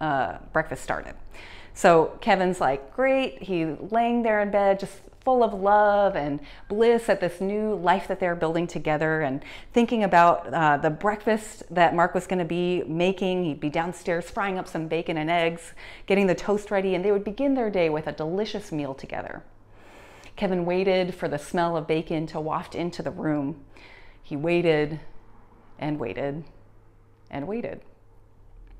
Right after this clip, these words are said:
Finally, confused, he gets out of bed and went downstairs to the kitchen where Mark was sitting at the table reading the news and eating from a bowl of cereal.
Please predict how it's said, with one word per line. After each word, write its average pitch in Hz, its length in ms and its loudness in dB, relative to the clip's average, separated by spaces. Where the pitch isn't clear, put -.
Finally, 147 320 -2
confused, 151 720 -6
he 226 120 0
gets 254 220 4
out 220 120 8
of 185 100 2
bed 165 280 8
and 170 100 0
went 180 120 0
downstairs 170 540 0
to - 80 -10
the 165 60 -4
kitchen 165 540 -4
where 165 280 0
Mark 175 280 2
was 294 100 -2
sitting 240 260 0
at 262 100 -4
the 339 60 -2
table 156 380 0
reading 175 280 -2
the 226 60 -2
news 147 280 -4
and 180 100 -8
eating 156 200 -2
from 170 120 -8
a 175 60 -6
bowl 135 260 -4
of 143 60 -8
cereal. 262 500 0